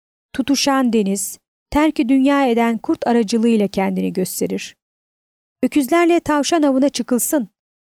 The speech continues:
baykuşlardan dil bilgisi öğrenilsin, köpekler pireleri ısırsın, tek gözlüler dilsizleri korusun, dilsizler ekmek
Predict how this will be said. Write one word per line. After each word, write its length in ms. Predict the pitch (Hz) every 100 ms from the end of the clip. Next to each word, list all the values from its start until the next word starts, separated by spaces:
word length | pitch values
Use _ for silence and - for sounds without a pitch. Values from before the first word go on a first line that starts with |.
| _ 233
baykuşlardan 840 | 226 254 - 247 226 220 226 220
dil 140 | 220
bilgisi 400 | 214 202 208 -
öğrenilsin, 680 | 214 208 208 208 - 262 185 _ _ _ _ -
köpekler 540 | 277 294 277 302 285
pireleri 440 | - 254 247 233 247
ısırsın, 640 | 214 - 214 - 254 202 _ _ _ _ _ -
tek 200 | 254 -
gözlüler 560 | 247 214 233 226 220
dilsizleri 540 | 214 - 226 196 214 214
korusun, 540 | 214 202 - 220 190 - _ _ _ _ _ 208
dilsizler 600 | 240 - 233 226 240 -
ekmek 360 | 214 - 220